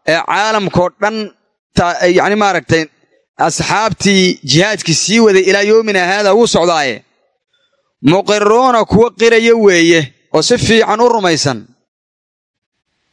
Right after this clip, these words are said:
Cafwan, raalli ahaada. Nimanka gaalada kufaaru Quraysh baa horta loo jeedaa.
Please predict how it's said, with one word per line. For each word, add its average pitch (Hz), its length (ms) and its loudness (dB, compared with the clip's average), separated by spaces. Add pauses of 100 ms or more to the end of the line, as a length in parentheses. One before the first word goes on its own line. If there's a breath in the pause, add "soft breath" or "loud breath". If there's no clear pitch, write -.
(420)
Cafwan, 110 480 -4 (480)
raalli 123 260 -2
ahaada. 98 260 -2 (1200 loud breath)
Nimanka 202 540 -2
gaalada 190 540 -2
kufaaru 165 300 -2
Quraysh 180 280 -2
baa 165 80 2
horta 147 140 -2
loo 139 160 2
jeedaa. 101 320 -4